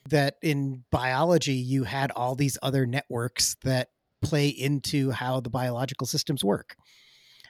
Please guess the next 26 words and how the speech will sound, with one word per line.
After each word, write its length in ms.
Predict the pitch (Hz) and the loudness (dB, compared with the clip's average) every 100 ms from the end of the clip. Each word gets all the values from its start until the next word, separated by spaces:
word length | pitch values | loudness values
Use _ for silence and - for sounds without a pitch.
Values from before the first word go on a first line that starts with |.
| _ - | _ 0
And 560 | 143 135 131 127 - - _ _ _ | 4 4 2 -2 -6 -12 _ _ _
that's, 600 | 123 120 139 147 - - - | -6 2 2 2 -2 -2 -2
I 80 | 135 | 0
think, 180 | 240 233 | 0 2
the 80 | |
same 240 | 151 175 147 | 2 2 4
thing 160 | 151 139 | 2 0
that 120 | - | 0
we 80 | 135 | 2
see 160 | 170 | 2
right 180 | 139 143 | 2 0
now 320 | 147 151 123 - | 0 -2 -2 -4
in 160 | 131 | -4
the 140 | 123 123 | -2 -2
earth 180 | 127 - | -4 -2
sciences, 500 | 175 175 156 120 110 | -2 0 -2 -4 -6
is 140 | 117 | -8
that 240 | 127 110 - _ _ - | -8 -8 -10 _ _ -8
the 160 | 139 | -6
realization 600 | 135 208 156 156 160 165 | 4 4 6 4 2 2
that 120 | 123 | -2
the 100 | 139 | 0
earth 140 | 156 180 | 0 0
sciences 500 | 160 147 143 135 110 - | 0 0 0 -2 -4 -6
are 100 | 120 | -6
probably, 680 | - 208 180 127 123 113 | -4 -2 -2 0 0 0